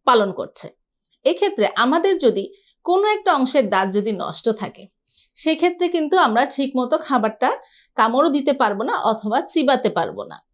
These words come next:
তাহলে আপনারা বুঝতেই পারছেন, আমরা যদি এখন, আহ,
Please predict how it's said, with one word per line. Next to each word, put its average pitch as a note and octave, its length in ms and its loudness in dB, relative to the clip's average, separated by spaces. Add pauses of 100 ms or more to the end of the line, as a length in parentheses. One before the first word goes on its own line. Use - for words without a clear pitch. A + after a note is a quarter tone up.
(200)
তাহলে C4+ 280 0
আপনারা C#4+ 280 -4
বুঝতেই A#3+ 400 -2
পারছেন, G#3+ 420 -4 (420)
আমরা B3+ 260 -2
যদি E4+ 240 2
এখন, A#3+ 300 -2 (480)
আহ, - 140 -4